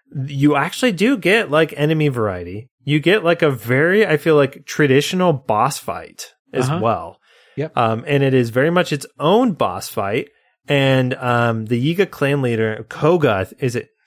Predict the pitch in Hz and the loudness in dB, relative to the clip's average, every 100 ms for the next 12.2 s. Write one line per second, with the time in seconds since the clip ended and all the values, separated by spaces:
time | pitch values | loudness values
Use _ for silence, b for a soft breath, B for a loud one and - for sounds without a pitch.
0 | - 120 95 - - 117 143 143 117 107 | -10 -8 -8 -10 -14 -10 -10 -10 -8 -8
1 | 107 92 95 95 127 127 170 175 170 131 | -8 -12 -14 -12 -6 2 2 2 0 0
2 | 110 98 87 82 - _ - 139 120 104 | -2 -6 -12 -14 -20 _ -2 0 0 2
3 | 196 180 127 113 107 - 120 107 120 107 | 2 2 -2 -2 -4 -4 -6 -6 -6 -8
4 | 107 95 92 95 _ _ - 117 113 117 | -10 -14 -16 -20 _ _ -10 -6 -4 -2
5 | 139 139 120 104 160 202 220 185 160 156 | -2 -2 -6 0 0 2 2 2 2 0
6 | - 107 104 95 - _ _ _ _ _ | -2 -6 -8 -12 -20 _ _ _ _ _
7 | _ - - 110 92 - 104 87 123 127 | _ -14 -10 -10 -10 -18 -18 -14 -8 -4
8 | 120 101 95 98 95 95 104 - 143 131 | -4 -6 -10 -10 -10 -12 -12 -2 2 2
9 | 160 160 127 123 - b b b b - | 2 2 2 0 -2 b b b b -4
10 | 127 127 117 113 - _ - 151 156 165 | 0 2 0 -4 -12 _ -2 2 4 4
11 | 208 190 135 131 131 127 120 113 135 127 | 2 4 4 2 2 2 0 0 0 0
12 | 123 - | -4 -10